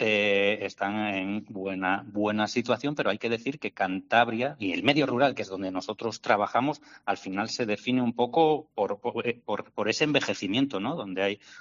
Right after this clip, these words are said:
unos índices de, de dependencia mucho más altos que, que en el resto de España y sobre todo que en Cantabria,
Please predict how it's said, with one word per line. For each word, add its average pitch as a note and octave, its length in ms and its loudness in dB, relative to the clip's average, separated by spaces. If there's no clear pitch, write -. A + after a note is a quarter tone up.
unos B2 340 4
índices A#2 480 0
de, G#2+ 220 4
de G#2+ 160 0
dependencia G#2 760 0
mucho A2 520 0
más F#2 240 2
altos A2 400 0
que, F2+ 400 -4
que E2+ 220 -4
en E2+ 340 -6
el E2+ 140 -4
resto - 280 -2
de A2 60 2
España B2+ 320 2
y F#2+ 40 -6
sobre F2 300 -4
todo G#2 280 -2
que G2 80 0
en G2 100 -2
Cantabria, C#3+ 720 2